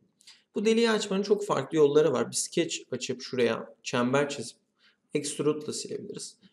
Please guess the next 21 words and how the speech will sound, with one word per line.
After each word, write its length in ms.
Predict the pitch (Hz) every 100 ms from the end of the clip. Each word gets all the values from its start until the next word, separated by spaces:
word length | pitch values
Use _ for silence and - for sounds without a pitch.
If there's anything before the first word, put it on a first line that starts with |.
| _ -
Veya 360 | 175 185 180
hole 400 | 160 170 170 - -
komutunu 500 | 143 127 - 135 131
kullanarak, 640 | 127 123 131 131 - - _ - _ -
e, 120 | 123
aynı 320 | 120 131 127
şekilde 500 | 127 120 - - - - -
deliğimizi 460 | 117 123 - 117
direkt 180 | - -
açabiliriz. 540 | - - - 214 233 - _ _ _ - _
E, 120 | - 131 127 127 123 123 - - -
ve 220 | 143 233
de 160 | 233 170
bunu 100 | 196
yaparken 720 | 190 - 214 233 - 123 - -
aslında 440 | 131 139 - 156 170
görünüm 460 | 123 127 143 196
açısından 460 | 165 - - - 131
mesela 320 | 127 123 117
yandan 400 | 120 135 170 190
baktığımda 600 | 143 - 120 113 165 -